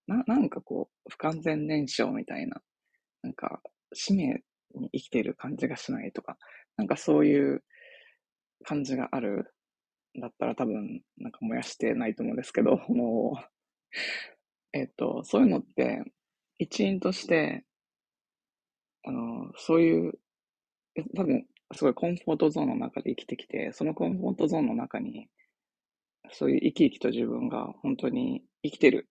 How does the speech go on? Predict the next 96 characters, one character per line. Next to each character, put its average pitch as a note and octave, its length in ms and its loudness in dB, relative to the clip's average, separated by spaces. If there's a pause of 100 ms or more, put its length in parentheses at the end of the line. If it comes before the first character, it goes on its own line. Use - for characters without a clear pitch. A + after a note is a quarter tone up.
っ - 20 -20
て - 120 -6
い B2+ 40 -2
う A#2+ 40 -4
実 - 200 -8
感 C3+ 120 -2
を C#3 40 -2
持 C3 140 -2
ち - 100 -6
な C3 80 2
が B2 100 0
ら、 D3 240 -4 (200)
や C3+ 120 2
る C3+ 60 4
べ D3+ 80 0
き - 80 -6
こ - 140 -6
と - 100 -4
を - 20 -2
や - 100 -4
っ - 40 -12
て - 80 2
る A2+ 180 0
っ - 40 -20
て - 100 -2
い - 40 2
う - 60 -2
実 B2 100 -4
感 B2 160 -6
を - 20 -4
持 B2 140 -2
ち B2+ 80 -8
な B2 100 -2
が B2 100 -4
ら A#2+ 160 -4
っ - 40 -12 (1160)
て C3+ 100 6
い C3 100 8
う B2+ 60 6
も C#3+ 140 2
の E3+ 120 4
が、 A2 260 4 (120)
そ - 100 -4
の D3 100 2
コ F3 120 -2
ン F#3+ 40 0
フ G3+ 60 -4
ォ - 40 -2
ー - 20 0
ト F#3 80 4
ゾ F3 80 0
ー - 20 2
ン C#3 60 2
の A#2+ 80 0
中 B2+ 200 -4
に G#2 120 -4
な D3 160 2
い A#2+ 80 2
の A2 100 -4
で、 A2+ 240 -4 (540)
多 F#3+ 100 0
分 C#3+ 80 2
そ D3 100 -2
の D3+ 60 0
外 G3+ 300 4
に A#2+ 100 2
あ A#2 100 -2
る A#2+ 100 0
ん A#2+ 60 0
で B2 60 -2
す - 100 -14
け B2+ 100 -2
ど、 A#2+ 140 -2 (840)
普 G3+ 120 0
段 D3 120 6
自 C3 140 4
分 D3 160 4
を C#3+ 40 0
チ C3+ 120 -2
ャ - 20 2
レ D#3 140 2
ン C3 80 4
ジ B2 80 0
し - 80 -12
て C3 60 -2
な C3+ 120 -2
い - 60 -6
か - 100 -10
ら、 B2+ 300 -4 (1000)
気 - 140 2
づ C#3 100 8
い C3 80 6
て - 80 -4
な G#2+ 140 0
い - 20 -4
っ - 40 -6